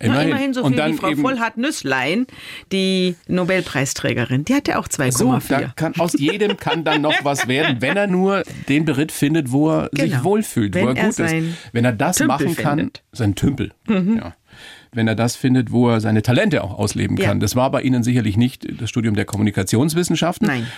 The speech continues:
Speaker 1: Und dann haben Sie sich an der Axel Springer Journalistenschule in Berlin
Speaker 2: Ja.
Speaker 1: beworben. Hoch angesehene Journalistenschule.
Speaker 2: Ja.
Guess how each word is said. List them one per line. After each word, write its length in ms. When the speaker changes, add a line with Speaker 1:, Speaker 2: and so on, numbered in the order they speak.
Speaker 1:
Und 240
dann 340
haben 180
Sie 80
sich 240
an 80
der 160
Axel 220
Springer 380
Journalistenschule 680
in 120
Berlin 360
Speaker 2:
Ja. 120
Speaker 1:
beworben. 200
Hoch 240
angesehene 460
Journalistenschule. 840
Speaker 2:
Ja. 120